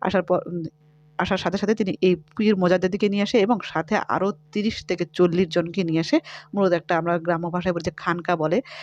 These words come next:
এই এরকম একটা মাস্তান বা মাস্তানা গড়ে তোলে এবং তার কন্যাকে বিয়ে দেয়। মূলত এই দরবেশ বা ছোট সৈয়দ সাহেব এবং পীর মোজাদ্দেদির সাথে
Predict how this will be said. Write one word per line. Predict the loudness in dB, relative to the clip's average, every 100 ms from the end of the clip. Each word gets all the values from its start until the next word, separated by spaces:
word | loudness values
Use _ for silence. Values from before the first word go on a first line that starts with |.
| -16 -2
এই | 2 2 2
এরকম | 0 0 -2
একটা | -2 -2 -2 _ -4
মাস্তান | 0 0 -2 -2 -2 -4 -2
বা | 0
মাস্তানা | 0 -2 -2 -2 -2 -4 _ _ -20 -20 _ 0
গড়ে | 2 4 2
তোলে | 0 -2 -8 -2
এবং | 2 2 0 -6 -20 _
তার | -2 -2 -2 -4 0
কন্যাকে | 0 2 2 0 -2 -12
বিয়ে | 0 4 6 6
দেয়। | 2 -4 -16 _
মূলত | 2 4 4
এই | 4 2
দরবেশ | 2 2 2 2 2 2 0
বা | -2
ছোট | 0 0 0
সৈয়দ | 2 2 2
সাহেব | 2 4 4
এবং | 4 2 0 2
পীর | 2 4
মোজাদ্দেদির | 4 2 2 2 0
সাথে | 0 0 4 4